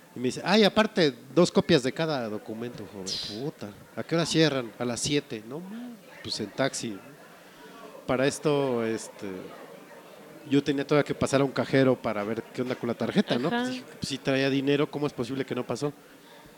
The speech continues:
Speaker 1: Eh, ya saqué el dinero, me regreso. Este...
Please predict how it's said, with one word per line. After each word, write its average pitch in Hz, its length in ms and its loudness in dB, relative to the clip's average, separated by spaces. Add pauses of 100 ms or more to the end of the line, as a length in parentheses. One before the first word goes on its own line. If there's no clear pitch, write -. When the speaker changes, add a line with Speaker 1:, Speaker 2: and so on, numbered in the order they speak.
(760)
Speaker 1:
Eh, 104 920 -4 (680)
ya 135 140 6
saqué 131 280 0
el 123 80 2
dinero, 170 500 2 (200)
me 123 160 2
regreso. 147 560 4 (1700)
Este... 98 580 -10